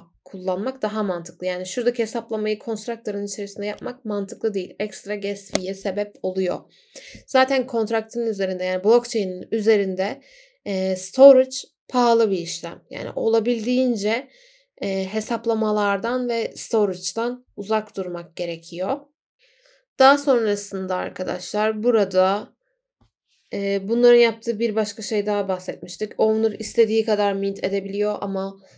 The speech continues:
kullanıcılar edemiyorlar. Yani şu an owner is-, yani yüz tane daha basabilir. Eee, muta-, ya, mutant demeyeyim. Yani şu an owner istediği kadar basabilir arkadaşlar. Yüz tane daha basabilir. Kimse de bir şey yapamaz. Şu fonksiyonu dilediği gibi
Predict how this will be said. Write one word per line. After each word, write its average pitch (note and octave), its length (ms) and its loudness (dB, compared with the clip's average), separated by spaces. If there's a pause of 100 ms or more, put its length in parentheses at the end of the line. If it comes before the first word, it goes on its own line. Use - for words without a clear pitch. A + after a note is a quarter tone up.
(140)
kullanıcılar G3+ 720 -2
edemiyorlar. F3 640 -4
Yani F#3 260 -6
şu G#3+ 180 -4
an G3+ 300 -2
owner G3+ 260 -2
is-, - 380 -10
yani - 280 -6
yüz A#3+ 260 -2
tane G#3 320 -2
daha G3+ 260 -4
basabilir. F#3+ 640 -2 (760)
Eee, G3 260 -2
muta-, G3+ 520 -4 (160)
ya, - 80 -6 (240)
mutant G3 340 -8
demeyeyim. F3+ 260 -10 (520)
Yani G#3 140 -4
şu A3 120 -4
an G#3+ 200 0
owner A3 260 0
istediği G#3+ 400 -6
kadar G#3 340 -4
basabilir G3+ 420 -4
arkadaşlar. F#3+ 440 -4
Yüz G#3 300 -10
tane G3 320 -8
daha F#3 220 -4
basabilir. F#3+ 600 -6 (240)
Kimse G3+ 280 -10
de F#3+ 100 -6
bir - 40 -16
şey F#3+ 180 -2
yapamaz. F#3 380 -6
Şu - 180 -16
fonksiyonu G3 520 -6 (240)
dilediği G3+ 360 0
gibi G3 340 -8